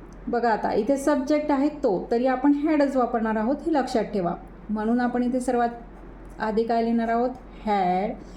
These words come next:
नंतर काय घ्यायचं आहे? सब्जेक्ट. सब्जेक्ट आहे तो, त्याला आपण इंग्रजीमध्ये ही वापरतो शब्द, हॅड ही. नंतर not. नंतर काय घ्यायचं आहे आपल्याला? क्रियापदाचे तिसरे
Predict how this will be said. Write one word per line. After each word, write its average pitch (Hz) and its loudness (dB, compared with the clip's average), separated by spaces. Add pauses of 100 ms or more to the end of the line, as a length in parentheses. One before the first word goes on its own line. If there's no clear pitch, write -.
(180)
नंतर 226 0
काय 254 2
घ्यायचं 247 2
आहे? 262 2
सब्जेक्ट. 214 -2
सब्जेक्ट 226 -2
आहे 247 2 (180)
तो, 214 0 (180)
त्याला 214 2
आपण 233 0
इंग्रजीमध्ये 233 2 (300)
ही 277 4
वापरतो 240 0
शब्द, 214 -4 (600)
हॅड 214 2
ही. 214 2 (380)
नंतर 220 0 (640)
not. 202 2 (1000)
नंतर 220 2
काय 254 2
घ्यायचं 254 2
आहे 247 2
आपल्याला? 254 2 (440)
क्रियापदाचे 226 2 (600)
तिसरे 226 2